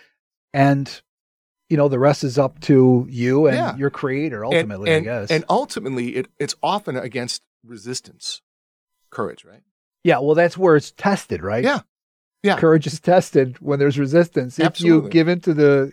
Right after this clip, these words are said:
Speaker 1: if you give in, then
Speaker 2: That's
Speaker 1: you,
Speaker 2: not courage.
Speaker 1: it's not
Speaker 2: <laughs>
Speaker 1: courageous.
Speaker 2: Yeah.
Speaker 1: Right?
Speaker 2: And joy is the same thing. It's just
Speaker 1: Yep.
Speaker 2: a different context. It's like there's something beyond our ego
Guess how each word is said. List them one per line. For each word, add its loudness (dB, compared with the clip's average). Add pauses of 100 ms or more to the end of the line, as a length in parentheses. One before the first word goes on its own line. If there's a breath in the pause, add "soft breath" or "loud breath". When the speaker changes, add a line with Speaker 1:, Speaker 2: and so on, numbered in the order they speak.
Speaker 1:
if -12
you 2
give 2
in, 4
then 2
Speaker 2:
That's 2
Speaker 1:
you, 0
Speaker 2:
not 0
courage. 2
Speaker 1:
it's 0
not 0
Speaker 2:
<laughs> 2
Speaker 1:
courageous. 0
Speaker 2:
Yeah. 0 (180)
Speaker 1:
Right? -6 (220)
Speaker 2:
And 0 (200)
joy 2
is -8
the -8
same -4
thing. -10
It's -4
just -2
Speaker 1:
Yep. 0
Speaker 2:
a -20
different -8
context. -12
It's -8
like -4 (500)
there's 2
something -4
beyond -4
our 0
ego -8